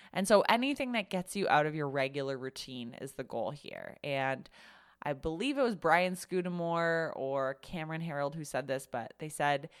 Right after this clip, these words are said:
"If you wanna get creative, go to a creative place." So simple, right?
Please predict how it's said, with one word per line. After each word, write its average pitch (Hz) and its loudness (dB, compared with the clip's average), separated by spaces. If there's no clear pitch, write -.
"If 160 -8
you 165 -2
wanna 165 0
get 160 0
creative, 147 -2
go 143 4
to 165 -4
a 165 -2
creative 151 -4
place." - -6
So 233 -2
simple, 254 -4
right? 180 0